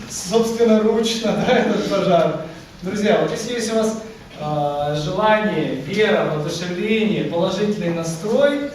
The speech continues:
да, ну, успех в бизнесе у вас точно будет. От вас мы ожидаем только двух вещей. Это работа в коллективе. Один в поле не воин. Это абсолютно правильно в бизнес. Будьте открыты.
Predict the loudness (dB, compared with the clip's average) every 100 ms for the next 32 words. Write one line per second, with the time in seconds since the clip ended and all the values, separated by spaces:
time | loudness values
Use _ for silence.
0 | -10 -6 -6 -6 -12 -16 -12 -6 -4 -4
1 | -4 -4 -4 -6 -6 -4 -2 -2 -2 -4
2 | -6 -4 -6 -6 -8 -10 -12 -12 -2 2
3 | 2 2 2 0 0 0 2 4 2 -4
4 | -6 -6 -8 -8 -8 -8 -6 -6 -6 -8
5 | -12 -16 -18 -20 -20 -18 -4 -2 0 0
6 | 0 -2 -4 -4 -4 -4 -4 0 0 -2
7 | -6 -12 -18 -14 -6 -4 -2 2 4 4
8 | 4 4 4 4 0 -6 -14 -20 -20 -20
9 | -20 -18 -8 -6 -4 -4 -4 -2 -4 -2
10 | -2 -2 -2 -4 -8 -8 -8 -6 -6 -4
11 | -4 -2 2 2 0 -6